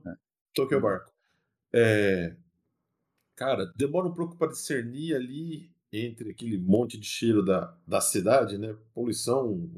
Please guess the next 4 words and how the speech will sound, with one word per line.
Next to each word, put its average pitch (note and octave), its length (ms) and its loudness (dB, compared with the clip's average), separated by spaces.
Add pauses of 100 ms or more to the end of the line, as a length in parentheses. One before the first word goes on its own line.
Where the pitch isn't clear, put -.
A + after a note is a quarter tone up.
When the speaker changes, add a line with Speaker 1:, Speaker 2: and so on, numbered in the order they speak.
(180)
Speaker 2:
escapamento, G2 1200 -2 (920)
é, F#2+ 680 -2
lixo, G#2+ 840 4 (680)
urina. A2 920 2